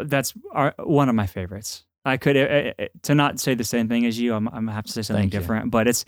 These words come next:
Speaker 1: it's way up there. It might be, might be the number two. I mean, Stronger's on there. A lot of
Speaker 2: Amen.
Speaker 1: great songs. Healer, love Healer. Uh, anyway, but You'll Come.
Speaker 2: You'll Come.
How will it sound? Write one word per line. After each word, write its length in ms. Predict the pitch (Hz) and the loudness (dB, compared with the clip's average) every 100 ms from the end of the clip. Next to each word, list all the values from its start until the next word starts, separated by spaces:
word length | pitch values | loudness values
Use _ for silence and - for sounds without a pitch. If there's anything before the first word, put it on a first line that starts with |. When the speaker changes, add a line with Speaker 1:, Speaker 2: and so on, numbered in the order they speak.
| - - | -12 -8
Speaker 1:
it's 180 | - 131 | -4 2
way 240 | 147 135 113 | 4 4 4
up 100 | 101 | 2
there. 220 | 104 110 | 2 2
It 40 | 131 | 4
might 200 | 117 110 | 2 2
be, 260 | 110 101 - _ - | -2 -2 -6 _ 0
might 180 | 127 117 | 2 2
be 100 | 110 | 2
the 80 | |
number 180 | 104 98 | 2 0
two. 220 | - 104 | -2 -2
I 40 | 107 | 0
mean, 140 | 107 | 0
Stronger's 480 | - 127 110 107 104 | 0 2 2 0 -2
on 160 | 104 104 | -2 -2
there. 280 | 98 98 - _ - | -2 -4 -8 _ -2
A 120 | 104 | 2
lot 80 | 123 | 2
of 60 | |
Speaker 2:
Amen. 60 | 123 | 2
Speaker 1:
great 120 | 107 | 0
songs. 200 | 104 98 | -2 -4
Healer, 420 | - 117 113 107 | 0 2 4 0
love 240 | 135 113 104 | -2 -6 -4
Healer. 320 | 104 101 101 _ _ - | -4 -4 -6 _ _ -4
Uh, 100 | 143 | 0
anyway, 280 | 170 156 131 | 4 6 6
but 300 | 123 131 127 | 4 2 2
You'll 180 | 120 120 | 0 0
Come. 260 | 117 107 110 | 2 0 0
Speaker 2:
You'll 180 | 110 107 | 0 -2
Come. 380 | - 98 101 | -2 -2 -2